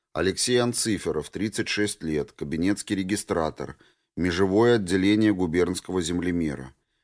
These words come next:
Внимательный и чуткий к просьбам и жалобам крестьян о несправедливом межевании. Нихот Паксяй, коллежский регистратор, шестьдесят лет,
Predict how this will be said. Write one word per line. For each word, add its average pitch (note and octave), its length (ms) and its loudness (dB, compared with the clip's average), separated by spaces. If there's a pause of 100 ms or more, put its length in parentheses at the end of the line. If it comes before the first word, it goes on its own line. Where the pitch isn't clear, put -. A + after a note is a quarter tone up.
Внимательный A#2 800 0
и G2+ 40 -2
чуткий A#2 480 -2
к - 60 -20
просьбам G#2 580 2
и - 20 -4
жалобам F#2 500 2
крестьян F2+ 680 -2
о F#2+ 80 -6
несправедливом E2 800 -2
межевании. E2 800 -4 (580)
Нихот G#2 520 0
Паксяй, F#2+ 580 0
коллежский F#2+ 560 0
регистратор, F#2 720 0
шестьдесят D#2+ 640 -2
лет, D#2 360 -4